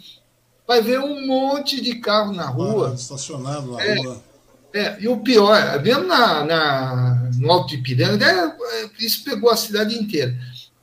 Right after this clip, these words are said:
Speaker 1: Você vai numa festa que é convidado pra ir no, e vai usar o salão de festa, você não <laughs> acha lugar pra parar o carro.
Speaker 2: Verdade.
Speaker 1: Isso, isso aí é, é um, é um,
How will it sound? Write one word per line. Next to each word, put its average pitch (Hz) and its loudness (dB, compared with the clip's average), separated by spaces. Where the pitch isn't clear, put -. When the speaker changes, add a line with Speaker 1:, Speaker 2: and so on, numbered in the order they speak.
Speaker 1:
Você 240 0
vai 269 2
numa 320 2
festa 170 2
que 127 -6
é 170 0
convidado 143 -6
pra 139 -6
ir 143 -6
no, 127 -6
e 160 -12
vai 170 4
usar 151 -2
o 143 0
salão 135 -8
de 123 -6
festa, 190 -8
você 180 -4
não 247 -4
<laughs> - -
acha 185 -2
lugar 170 -6
pra - -16
parar - -6
o - -8
carro. 147 -6
Speaker 2:
Verdade. 135 -4
Speaker 1:
Isso, 185 -2
isso 196 0
aí 214 8
é, 247 4
é 202 2
um, 214 2
é 190 -4
um, 214 -2